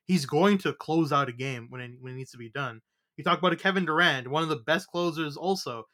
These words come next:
Steph Curry, I mean, he has not had a great reputation for closing games, but,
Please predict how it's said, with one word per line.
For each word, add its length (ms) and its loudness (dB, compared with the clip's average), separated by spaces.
Steph 320 0
Curry, 400 4
I 60 0
mean, 240 -4
he 160 4
has 260 2
not 280 2
had 160 4
a 40 -2
great 260 0
reputation 600 -2
for 120 -8
closing 400 -6
games, 300 -10
but, 180 -8